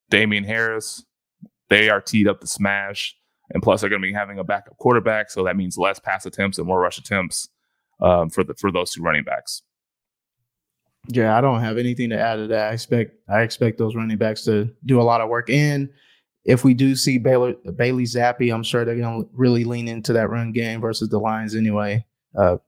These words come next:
Speaker 2: just to, if anything else, to keep the Lions offense off the field, uh, because the Patriots defense hasn't been what we're used to seeing. So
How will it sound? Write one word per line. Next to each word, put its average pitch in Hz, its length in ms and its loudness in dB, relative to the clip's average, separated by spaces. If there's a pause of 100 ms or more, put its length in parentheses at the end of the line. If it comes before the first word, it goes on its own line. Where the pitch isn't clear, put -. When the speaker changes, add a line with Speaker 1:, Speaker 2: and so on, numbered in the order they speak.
(300)
Speaker 2:
just 127 220 4
to, 120 120 6 (260)
if 123 220 2
anything 135 360 2
else, 120 160 0
to 113 60 -4
keep 139 200 0
the 117 120 2
Lions 117 340 0
offense 110 380 0
off 113 240 2
the 104 80 -2
field, 110 460 2 (600)
uh, 87 80 2
because 110 260 2
the 107 80 -2
Patriots 120 420 -2
defense 113 320 0
hasn't 113 300 0
been 113 340 0 (340)
what 143 100 6
we're 135 160 4
used 127 240 2
to 127 80 0
seeing. 123 340 2
So 104 480 0